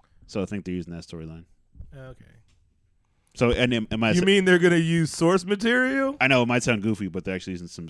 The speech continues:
Speaker 1: cool, cool source material.
Speaker 2: What?
Speaker 1: And that sounds, this possible, uh, title means maybe that my theory is wrong, that Tony dies in Civil War.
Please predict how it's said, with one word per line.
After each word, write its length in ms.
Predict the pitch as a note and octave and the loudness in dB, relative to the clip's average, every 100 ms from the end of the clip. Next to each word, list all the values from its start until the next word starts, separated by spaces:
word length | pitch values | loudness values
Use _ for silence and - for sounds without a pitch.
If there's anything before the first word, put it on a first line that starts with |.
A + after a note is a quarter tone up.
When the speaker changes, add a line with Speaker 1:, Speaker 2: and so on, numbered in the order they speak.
| - | -8
Speaker 1:
cool, 240 | F#2 E2+ - | -6 -6 -6
cool 260 | A2 F#2 | -2 -2
source 280 | F2 G2 F2+ | -2 -4 -6
material. 400 | - F2+ D#2+ D#2 | -8 -8 -6 -8
Speaker 2:
What? 920 | - C#3+ D#3 G#3 G#3+ G#3 G#3 G3+ G#3 _ | -10 -14 -12 -12 -10 -12 -12 -14 -16 _
Speaker 1:
And 140 | A#2+ | -4
that 120 | C3+ | -2
sounds, 320 | - C#3+ C#3+ - | 2 2 2 -4
this 320 | F#2+ B2 C#3 | -2 0 0
possible, 840 | - B2+ B2+ C3+ A2+ A2+ A2 A2+ | 0 4 6 4 2 2 2 2
uh, 400 | E2+ G2 F#2+ F#2+ E2+ _ _ _ _ | 0 0 0 -4 -8 _ _ _ _
title 400 | - G#2+ A2 A#2 | -6 -2 0 0
means 340 | G2+ G2 F#2 F2+ | -2 -6 -6 -8
maybe 320 | F#2+ F#2 F2+ | -6 -6 -6
that 200 | E2 E2 | -8 -8
my 100 | E2+ F2+ | -8 -10
theory 300 | F#2+ F#2 F2 | -8 -8 -8
is 100 | D#2+ | -8
wrong, 280 | F2 E2+ E2+ | -10 -10 -12
that 180 | E2 D#2+ | -14 -14
Tony 260 | - F2 E2 | -10 -10 -8
dies 400 | E2+ E2 D#2+ - | -8 -6 -8 -12
in 80 | D#2 | -16
Civil 240 | E2+ D2 | -16 -14
War. 200 | D2+ D2+ | -14 -16